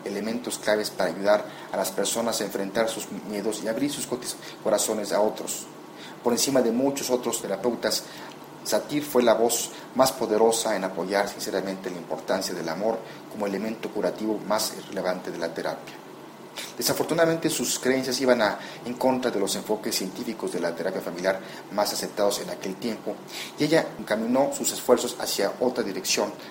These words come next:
hacia los viajes y las conferencias. Murió el diez de septiembre de mil novecientos ochenta y ocho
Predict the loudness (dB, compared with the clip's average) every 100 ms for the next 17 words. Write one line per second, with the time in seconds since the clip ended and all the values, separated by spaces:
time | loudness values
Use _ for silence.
0 | -8 -4 -2 -2 2 4 4 0 -6 -4
1 | -6 -6 -6 -6 -6 -6 -6 -4 -6 -8
2 | -16 -16 -14 -12 -10 -12 -2 2 8 10
3 | 10 6 -2 4 6 6 2 -2 -2 0
4 | 0 2 0 -2 -14 -10 -6 -4 -2 -2
5 | -6 -12 -4 -2 -2 -2 -4 -4 -4 -4
6 | -4 -2 0 0 0 -2